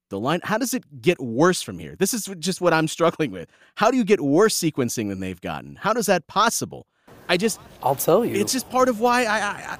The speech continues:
Speaker 1: I'm throwing my hands up here. I don't know what else to say. How can you have this? It is like, it would be harder for these m-, amount of guys to try to be this bad.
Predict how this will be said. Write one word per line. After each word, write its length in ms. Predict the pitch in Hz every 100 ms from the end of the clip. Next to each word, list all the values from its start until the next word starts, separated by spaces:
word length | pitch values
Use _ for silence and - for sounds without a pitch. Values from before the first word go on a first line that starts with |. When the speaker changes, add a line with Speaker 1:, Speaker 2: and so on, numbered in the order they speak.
| -
Speaker 1:
I'm 120 | 196
throwing 360 | 214 233 254
my 120 | 247 240
hands 320 | 277 320 214
up 160 | 151
here. 120 | 135 135
I 80 | 226
don't 180 | 262
know 100 | 254
what 140 | 254 254
else 200 | 262 247
to 100 | 254
say. 380 | - 302 311 110 -
How 140 | 247
can 160 | 277 330
you 100 | 330
have 260 | 262 262 165
this? 180 | 262 - - -
It 100 | 254
is 180 | 302 247
like, 280 | - 277 - - - - - - -
it 80 | 285
would 140 | 302
be 80 | 294
harder 340 | 220 262 277
for 120 | 262 262
these 240 | 262 226
m-, 60 | 240
amount 280 | 226 240 247
of 80 | 208
guys 280 | 226 233 240
to 100 | 285
try 380 | - 285 320 339
to 140 | 254 202
be 180 | 175
this 300 | 135 131 131
bad. 400 | - 123 82 -